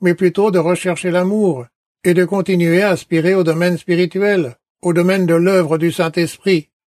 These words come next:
des vraies choses que l'Esprit de Dieu fait. Mais, allant à la fin du verset, surtout, surtout, Malon, que vous prophétisiez. Vous voyez, les langues sont secondaires.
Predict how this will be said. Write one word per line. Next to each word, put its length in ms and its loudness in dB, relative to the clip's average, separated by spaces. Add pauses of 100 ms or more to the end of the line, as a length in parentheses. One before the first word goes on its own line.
(120)
des 140 0
vraies 200 0
choses 400 -2
que 100 -4
l'Esprit 440 0
de 100 2
Dieu 220 0
fait. 380 -2 (220)
Mais, 300 0 (320)
allant 240 0
à 60 0
la 100 2
fin 220 -4
du 100 2
verset, 580 -2 (120)
surtout, 640 -4 (420)
surtout, 720 -4 (320)
Malon, 440 0 (640)
que 80 -2
vous 160 2
prophétisiez. 1000 -2 (400)
Vous 200 0
voyez, 520 0 (340)
les 160 2
langues 380 2
sont 200 -2
secondaires. 760 -2